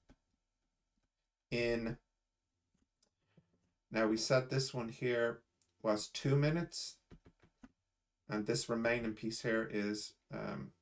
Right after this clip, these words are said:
four minutes. So it's one twenty to sixty in four minutes. So the answer is,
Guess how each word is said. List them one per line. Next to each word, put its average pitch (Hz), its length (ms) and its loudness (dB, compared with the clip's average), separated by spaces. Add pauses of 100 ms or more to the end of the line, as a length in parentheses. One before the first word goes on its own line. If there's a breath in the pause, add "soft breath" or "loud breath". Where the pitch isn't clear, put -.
(1700)
four 123 240 8
minutes. - 560 -4 (1900)
So 113 180 4
it's 110 120 -2
one 143 160 4
twenty 139 360 4
to 110 80 -2
sixty - 480 -2
in 101 140 -4 (100)
four 113 200 6
minutes. 135 600 -2 (260 soft breath)
So 139 180 6
the 156 240 4
answer 220 560 6
is, 190 640 8